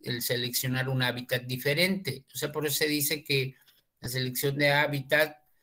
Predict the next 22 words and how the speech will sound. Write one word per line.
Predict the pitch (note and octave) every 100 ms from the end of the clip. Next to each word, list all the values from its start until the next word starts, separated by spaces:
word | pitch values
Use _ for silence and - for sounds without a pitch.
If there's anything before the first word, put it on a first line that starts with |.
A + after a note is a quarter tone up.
| _ _ _
pues, | B2+ B2+
está | - - C3+ C3+ C3+ B2 G2+
enteramente | A#2 - C3 C3 B2+ B2 C#3
relacionada. | B2 B2 A#2+ A#2+ B2+ C3 D#3+ E3+ C#3 - _ _ _ _ - _ _ _
También, | B2+ B2 C3 D#3 D#3 B2+
entonces, | C3 B2+ C#3+ C#3 E3 D3
este, | C#3+ - - B2 A2+ B2+ - _ _ _ _ _ _ _
porque | - D#3+ F#3+
si | F3 F#3
tienen, | F#3 F#3 F#3 F3+ F3 - _ _
eh, | - C3+ B2+ B2+ B2+ B2+ B2 B2 - - - - - - _ _
si | - C#3
son | E3+ F3+
diferentes | G3 F3 F3+ F#3+ -
homo-, | F3 D#3+ - - - - - _ -
este, | C3 C3 C3 - C3+
genotipos, | D#3 D3+ D#3 D3+ F3 E3+ F3 F#3+ - - _ _ _ -
cada | E3 F3+ F3
uno | F3 F3
de | E3+
los | D#3+ C#3
genotipos | D#3+ D#3 D#3 - D3 D#3+ D#3+ -